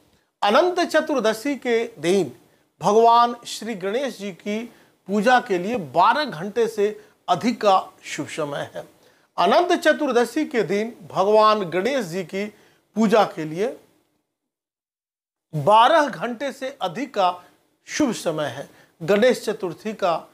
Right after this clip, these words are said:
प्रारंभ इकतीस अगस्त से शुरू हो गया है। अब गणपति बप्पा को अनंत चतुर्दशी के दिन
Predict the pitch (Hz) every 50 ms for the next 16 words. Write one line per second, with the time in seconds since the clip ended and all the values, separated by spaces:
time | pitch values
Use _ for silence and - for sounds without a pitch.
0 | _ _ _ _ _ _ _ - 180 185 180 180 175 196 202 202 196 233 226 -
1 | - 202 - - - 214 214 - - 294 247 - - - - _ _ - - 165
2 | 160 180 214 208 214 - 190 165 - - 160 151 147 - - _ _ _ _ _
3 | _ _ - - 151 160 170 165 175 185 185 185 190 185 165 165 208 240 - _
4 | _ _ _ _ _ - 240 277 262 226 220 240 - - - _ _ _ _ 175
5 | 160 196 233 247 240 - 254 240 - 330 330 254 190 208 208 208 - 262 269 262
6 | 262 262 247 247 254 269 - - 185 196 233 285 302 277 247 247 - - 226 202
7 | - 220 208 190 160 185 175 - - 214 202 170 - 165 151 143 156 185 208 233
8 | 233